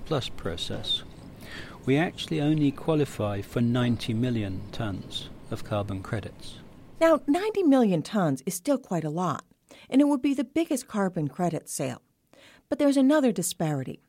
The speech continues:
Speaker 2: Red Plus carbon credits range from between one dollar to fifteen dollars per ton, whereas the E U's carbon trading system is currently at seventy-five dollars.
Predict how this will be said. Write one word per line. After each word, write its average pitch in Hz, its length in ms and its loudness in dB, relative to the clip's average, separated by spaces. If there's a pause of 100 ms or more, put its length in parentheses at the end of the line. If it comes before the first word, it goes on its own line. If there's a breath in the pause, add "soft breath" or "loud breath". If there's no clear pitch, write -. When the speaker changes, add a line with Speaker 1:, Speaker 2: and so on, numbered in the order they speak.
(380 soft breath)
Speaker 2:
Red 277 320 4
Plus 208 280 0
carbon 175 400 0
credits 143 500 -4
range 131 380 -2 (100)
from 185 160 0
between 170 500 -2
one 202 240 2
dollar 151 460 -2 (120)
to 180 80 -6
fifteen 151 580 -4
dollars 139 400 -4
per 160 200 -6
ton, 151 400 -4 (600 soft breath)
whereas 233 220 6
the 240 140 -4
E 247 300 4
U's 277 160 0
carbon 190 380 0
trading 214 400 0
system 135 460 -4 (140)
is - 120 -8
currently 202 640 -2
at 185 160 -8
seventy-five 226 920 -4
dollars. - 500 -12